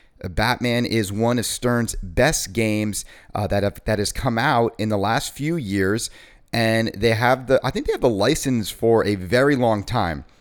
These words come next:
Remember, this is Joe Kamikow and Kapow, so I think this is a game that you're gonna see Stern make for a very long time, and this will breathe new life into it. Because if you think about it,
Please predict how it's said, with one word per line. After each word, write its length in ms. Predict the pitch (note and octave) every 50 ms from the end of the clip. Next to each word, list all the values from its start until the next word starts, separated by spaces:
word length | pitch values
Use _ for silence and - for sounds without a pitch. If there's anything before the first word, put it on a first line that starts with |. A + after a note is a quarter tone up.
| _ _ _ -
Remember, 320 | A#2+ C#3+ E3+ E3 D3+ A#2+
this 160 | A2+ B2+ B2
is 120 | C3 A#2 G#2
Joe 260 | F2 A#2 B2+ C3+ C3
Kamikow 600 | - C3 C3+ A#2+ B2 A#2+ - - B2+ G#2 A2 G#2
and 140 | G2 F2+ -
Kapow, 640 | - - - A#2+ B2 A#2+ A#2+ A#2 A2+ G#2 F#2 - - - - - -
so 160 | - - -
I 120 | - E3 F#3
think 340 | - A#3 G3+ D#3 - - G2+
this 240 | C#3 D#3 D3 -
is 80 | C#3+ B2+
a 60 | B2+
game 280 | G#2 - A#2 A2 A2 G#2+
that 140 | G#2 G2 G2+
you're 160 | A2 B2 A#2+
gonna 180 | A#2 B2 A2+
see 160 | G#2 - - G#2
Stern 400 | - - - A#2 A#2 A2 G#2 G2
make 320 | G2+ G#2 G2+ F#2 - - - - - - - _
for 380 | - - - A2 G#2+ G#2+ - -
a 220 | - G#2 G#2 G#2
very 460 | G2+ F2 E2+ G2+ G#2+ A2 A2+ A2+ A2+ G#2+
long 340 | F#2+ G2 F#2+ F#2+ F#2 F#2
time, 340 | F2+ - A2+ G2 F#2+ F#2 F#2
and 320 | F#2 F#2+ F#2+ F#2+ F#2+ F2+ F#2+
this 220 | B2+ C#3 - -
will 80 | F3 E3+
breathe 380 | B2+ G2+ A#2 C3+ C3+ C3+ B2 A2+
new 220 | A#2+ B2+ C3 A#2
life 360 | G#2 A2 G#2 G2+ G#2+ - -
into 300 | A2 G#2+ G2+ - G#2+ G2
it. 180 | F2 C#2+ - -
Because 280 | A#2+ A#2 - D#3+ D3
if 80 | E3 E3+
you 60 | G#3+
think 200 | - - - -
about 340 | - - C#3 B2+ A#2 A2+ A2
it, 240 | A2+ A2 - -